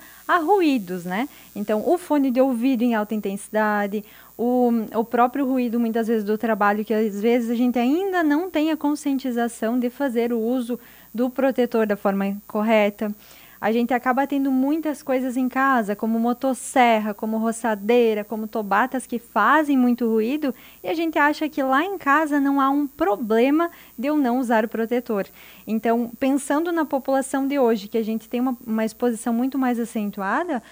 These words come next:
faz com que em dois mil e cinquenta eu tenha um número muito mais elevado de pessoas com perda de audição. E a gente pensa também a questão do medicamento, né? A gente tem um fácil acesso à medicação.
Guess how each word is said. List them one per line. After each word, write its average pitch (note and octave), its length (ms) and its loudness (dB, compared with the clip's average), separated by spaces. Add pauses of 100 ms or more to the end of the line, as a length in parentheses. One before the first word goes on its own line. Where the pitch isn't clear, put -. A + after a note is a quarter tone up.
(120)
faz A#3 240 -4
com C#4 160 0
que C4+ 100 -2
em B3+ 60 2
dois B3 180 4
mil C4+ 200 4
e D4 40 2
cinquenta C4+ 600 -2
eu C4 120 -2
tenha B3 360 -4 (180)
um A3+ 80 -2
número B3+ 320 0
muito C#4 340 0
mais C#4 380 -2
elevado A#3 880 0 (280)
de - 100 -10
pessoas C#4 360 -2
com C4 160 -2
perda B3 240 0
de A#3+ 80 2
audição. G3+ 400 -2 (720)
E B3 80 0
a B3+ 40 4
gente C4+ 240 0
pensa C#4+ 320 0
também C4+ 260 0
a C#4+ 60 -2
questão C4+ 300 -4
do C4+ 80 -2
medicamento, C4 920 -2
né? G3+ 280 -4 (280)
A - 80 -8
gente G#3 220 -4
tem B3 200 0
um D4 80 2
fácil B3 680 2
acesso G#3 440 -2
à G3 40 -2
medicação. F#3 720 -6